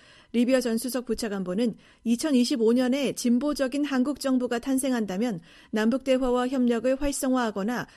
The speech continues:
부활시키려 할 가능성이 높다고 생각한다며 그 정부가 북한에 상당한 양보와 유인책을 제공할 준비가 돼 있을지도 모른다고 말했습니다.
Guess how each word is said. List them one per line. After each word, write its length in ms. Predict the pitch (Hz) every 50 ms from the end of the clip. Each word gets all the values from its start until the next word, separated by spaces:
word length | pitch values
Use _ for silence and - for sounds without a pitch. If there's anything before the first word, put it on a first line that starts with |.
| - - _
부활시키려 760 | - - 240 254 277 294 311 294 311 269 - 285 262 262 262
할 140 | 277 277 277
가능성이 580 | - 226 196 190 220 233 233 - 220 226 247 226
높다고 460 | 185 220 226 - - 262 254 247 262
생각한다며 800 | 262 - 285 262 285 277 - 262 226 208 180 170 180 226 233 196 - - - - - - _
그 160 | - - 254 247
정부가 540 | 262 240 226 208 226 208 247 247 240 202
북한에 440 | 180 - 226 - 247 220 220 233 247
상당한 560 | 254 - 302 294 302 277 277 269 277 285 247
양보와 720 | 190 165 170 185 196 208 220 233 233 233 240 254 247 202 180
유인책을 640 | 196 226 247 277 277 277 262 - 254 226 262 262
제공할 420 | 254 - 202 190 202 196 226 254 262
준비가 480 | - 247 240 233 233 226 240 233 196 -
돼 180 | - 240 240 262
있을지도 520 | 262 - 277 262 247 - 226 - 247 226
모른다고 560 | 190 175 208 233 262 269 262 247 214 202 269 262
말했습니다. 680 | 254 190 185 185 - - 170 160 151 - 139 120 -